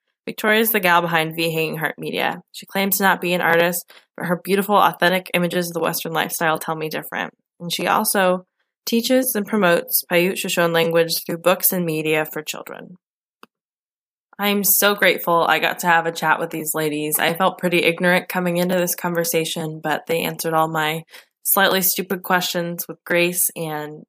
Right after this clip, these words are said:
really made me think about how I approach supporting Native artists and recognizing them for their beautiful talents.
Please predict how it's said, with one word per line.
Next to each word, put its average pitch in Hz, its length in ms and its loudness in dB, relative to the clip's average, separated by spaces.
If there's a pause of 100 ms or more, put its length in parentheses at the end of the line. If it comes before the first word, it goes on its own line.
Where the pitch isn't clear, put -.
really 185 340 -2
made 175 200 0
me 170 160 -4
think 165 220 -2
about 160 320 4
how 170 240 0
I 160 380 0 (640)
approach 202 460 0
supporting 180 480 2
Native 175 260 2
artists 170 640 2
and 156 320 -6
recognizing 160 640 -6
them 156 280 -4
for 151 180 -6
their 147 400 -6 (580)
beautiful 160 300 -4
talents. 147 560 -4